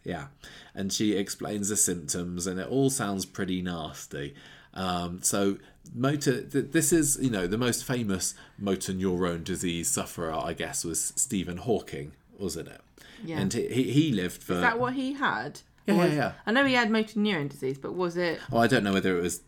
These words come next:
Speaker 1: limb onset motor neuron disease, but, um, so th-, so this is a condition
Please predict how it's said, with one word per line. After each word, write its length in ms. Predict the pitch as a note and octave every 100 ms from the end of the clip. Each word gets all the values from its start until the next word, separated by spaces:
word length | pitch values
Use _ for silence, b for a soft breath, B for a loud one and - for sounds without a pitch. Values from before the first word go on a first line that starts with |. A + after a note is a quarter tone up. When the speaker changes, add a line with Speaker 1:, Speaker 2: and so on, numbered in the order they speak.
| - -
Speaker 1:
limb 280 | F2 F2 E2+
onset 440 | D#2+ D#2+ - D2
motor 240 | E2 D#2+ D#2
neuron 380 | D#2 D2 D2 D2
disease, 440 | D2 C#2+ B1 D2+
but, 240 | - E2 - B B -
um, 220 | F2+ F2
so 140 | E2+ G2
th-, 180 | G2+
so 100 | -
this 220 | G2+ A2 G2
is 100 | F#2
a 60 |
condition 640 | F#2 F2+ F2+ E2+ F2+ E2+